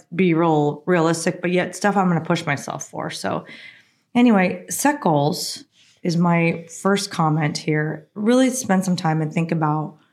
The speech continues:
why you're here, what you wanna do, what you wanna get out of this, how much money you wanna make. That's it. It's really how much money you wanna make,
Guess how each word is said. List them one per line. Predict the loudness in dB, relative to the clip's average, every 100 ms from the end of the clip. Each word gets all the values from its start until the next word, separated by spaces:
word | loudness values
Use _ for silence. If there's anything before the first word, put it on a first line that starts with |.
| _ _ _ _ _ _
why | 2 4
you're | 4 4
here, | 4 2 2
what | 2 2
you | 2
wanna | 4 4 4
do, | 4 4 4
what | 2 0
you | 0
wanna | 2 2
get | 2 2
out | 0 0
of |
this, | -2 -4
how | 0 2
much | 2 2
money | 0 2
you |
wanna | 2 2
make. | 0 -2
That's | 0 -2 -2
it. | -4 -4 -8 -16 -20 -20 -18
It's | -2
really | 2 4
how | 4
much | 4 4
money | 4 4
you | 4
wanna | 4 2
make, | 2 0 -4